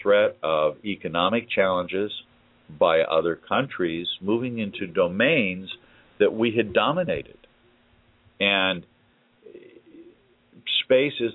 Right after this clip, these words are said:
the classic example. It was a space race. And there, i-, in the, in the forties and the fifties and the sixties, when that occurred, we were challenged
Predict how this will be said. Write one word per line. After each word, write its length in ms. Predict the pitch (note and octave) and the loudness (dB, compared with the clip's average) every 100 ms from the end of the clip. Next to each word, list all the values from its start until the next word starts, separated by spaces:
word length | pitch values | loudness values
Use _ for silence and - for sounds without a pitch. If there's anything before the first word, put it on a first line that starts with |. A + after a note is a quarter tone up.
| - | -6
the 60 | |
classic 640 | G#2+ - G#2 G2+ - G2+ | -14 0 2 2 -2 -8
example. 680 | A2+ F2+ B2 C3 C#3+ G2 D#2+ | -10 -8 -4 -4 -2 -2 -2
It 220 | F#2 G2 | -2 -4
was 320 | D#2 E2+ F#2 - | 2 4 4 2
a 200 | F2+ F2+ F#2+ - | 0 0 -2 -6
space 300 | - F2+ F2+ - - - | 0 2 2 -4 -12 -4
race. 340 | B2 E3 E2 - - - | 2 2 2 -4 -16 -16
And 380 | F2 E2+ E2 D#2 - _ _ _ _ | -10 -8 -8 -12 -18 _ _ _ _
there, 380 | F2+ F2 F2 E2+ D2 _ _ - | 2 4 6 4 -2 _ _ -12
i-, 20 | |
in 600 | F2 F#2 - G2+ G#2+ C3 | -6 -6 -6 -6 -4 -2
the, 280 | B2+ G2+ - - | 0 0 -2 -8
in 140 | G#2 | -6
the 100 | A#2+ - | -6 -2
forties 380 | G2+ G#2 A#2 - | 4 4 2 -4
and 100 | F2 | -8
the 60 | E2 - | -12 0
fifties 420 | G#2 G#2 G#2+ G#2 | 2 2 -2 -4
and 80 | F2+ | -6
the 60 | E2+ | -2
sixties, 520 | A#2+ C3+ - G2 G2+ - - - - - | 2 2 0 -4 -4 -6 -14 -20 -20 -2
when 260 | G2 G2+ G2+ | 2 4 4
that 280 | G2+ G2+ - | 4 2 0
occurred, 720 | - - - C#3 C3 G2 G#2 - _ _ - | -2 -2 2 4 6 4 2 -4 _ _ -10
we 440 | F#2 G#2+ A2 G#2+ | 0 2 2 -2
were 460 | - F#2+ G2 G2 F#2 - _ - | -4 4 6 6 4 -2 _ -2
challenged 680 | G#2 G2+ F#2 F2 E2+ E2 - | 2 4 2 0 -4 -8 -10